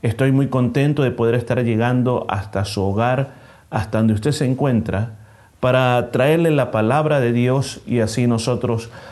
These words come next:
podamos alimentarnos también espiritualmente. Mientras tanto, mi consejo pastoral es que cada uno de nosotros en nuestros hogares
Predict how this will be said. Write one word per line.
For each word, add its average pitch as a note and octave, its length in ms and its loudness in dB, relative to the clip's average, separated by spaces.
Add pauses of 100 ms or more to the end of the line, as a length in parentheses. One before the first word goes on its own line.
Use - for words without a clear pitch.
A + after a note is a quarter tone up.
(140)
podamos A2+ 380 2
alimentarnos A2+ 920 2
también A2+ 500 0
espiritualmente. F2+ 1080 -2 (500)
Mientras A#2+ 540 0
tanto, F3+ 720 0
mi C3+ 200 2
consejo B2 680 -2
pastoral B2+ 680 0
es C#3 300 -2
que G#2+ 340 -4 (440)
cada D3+ 280 2
uno D#3 200 2
de D3+ 40 2
nosotros C#3 720 -2
en A#2+ 140 2
nuestros A2 400 -2
hogares C3+ 760 0